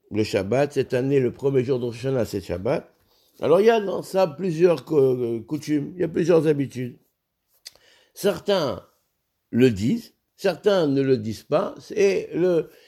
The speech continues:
et certains sautent, non, l'habitude dans cer-, dans nom-, nombreuses communautés, comme le, le mentionne le Harizal,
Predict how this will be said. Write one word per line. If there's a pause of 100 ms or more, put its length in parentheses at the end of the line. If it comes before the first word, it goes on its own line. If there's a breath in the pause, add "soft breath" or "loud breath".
(140 soft breath)
et
certains
sautent,
non,
l'habitude
dans
cer-,
dans
nom-,
nombreuses
communautés,
comme
le, (220)
le
mentionne
le
Harizal,